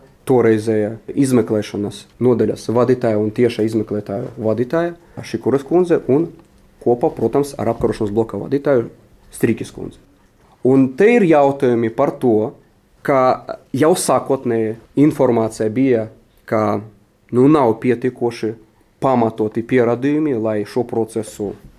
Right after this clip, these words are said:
tā attīstīt. Tomēr, tomēr tas bija uzspiests veikt, uzspiests veikt.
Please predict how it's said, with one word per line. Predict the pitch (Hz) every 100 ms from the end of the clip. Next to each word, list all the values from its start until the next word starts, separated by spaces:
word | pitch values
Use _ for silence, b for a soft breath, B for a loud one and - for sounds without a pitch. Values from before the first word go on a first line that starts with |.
| _ -
tā | 139 101 110
attīstīt. | 113 143 143 - 190 - b b b b b -
Tomēr, | 156 151 139 131 127
tomēr | 143 127 110 -
tas | 135
bija | 123 127 107 127 185 - _ _ -
uzspiests | 185 160 - 135 117 - - -
veikt, | 104 117 113 - - _ _ _
uzspiests | 151 147 - 110 - - 117
veikt. | 104 -